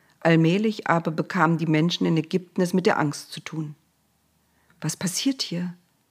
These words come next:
fragten sie sich gegenseitig. „Wofür wird unser Volk bestraft,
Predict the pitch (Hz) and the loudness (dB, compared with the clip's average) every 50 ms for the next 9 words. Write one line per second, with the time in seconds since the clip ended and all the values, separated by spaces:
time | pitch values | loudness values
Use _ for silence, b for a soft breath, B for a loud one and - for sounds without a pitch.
0 | _ _ _ _ _ - - 160 160 156 - - - 165 151 160 151 160 170 - | _ _ _ _ _ -10 0 0 0 0 0 -4 -8 -6 -6 -4 -6 -6 -8 -10
1 | - - 165 156 165 156 - 156 156 - - 156 160 - - _ b b b b | -6 -4 -4 -2 -2 -4 -4 -6 -8 -8 -8 -10 -12 -12 -16 _ b b b b
2 | b b b b b b b b b - 175 180 226 262 254 262 - 233 214 180 | b b b b b b b b b -4 2 4 4 4 4 2 2 2 2 4
3 | 175 175 - - 180 185 180 175 175 - 190 185 185 185 - 180 170 - - - | 2 -2 0 0 0 2 2 0 0 2 0 0 0 0 -2 -2 -2 -2 -2 -4
4 | - - - 180 220 247 240 - - - - - | -6 -4 -2 0 0 0 -2 -4 -10 -20 -20 -20